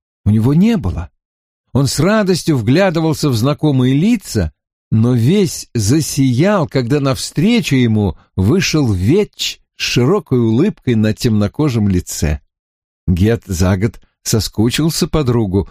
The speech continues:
гораздо больше, чем ему казалось. Этой осенью Ветч был посвящен в колдуны и больше уже не считался учеником,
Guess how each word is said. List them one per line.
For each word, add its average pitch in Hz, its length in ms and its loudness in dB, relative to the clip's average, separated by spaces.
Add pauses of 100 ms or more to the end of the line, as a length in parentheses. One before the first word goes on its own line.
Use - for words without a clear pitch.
(120)
гораздо 113 480 0
больше, 107 440 0
чем 104 220 0
ему 98 240 0
казалось. 69 760 -6 (540)
Этой 104 280 0
осенью 170 680 0 (260)
Ветч 123 680 -2 (280)
был 127 260 0
посвящен 135 580 0
в 123 80 -4
колдуны 107 720 0 (360)
и 90 80 0
больше 120 440 0
уже 127 500 0
не 131 160 0
считался 135 600 -2
учеником, 139 720 0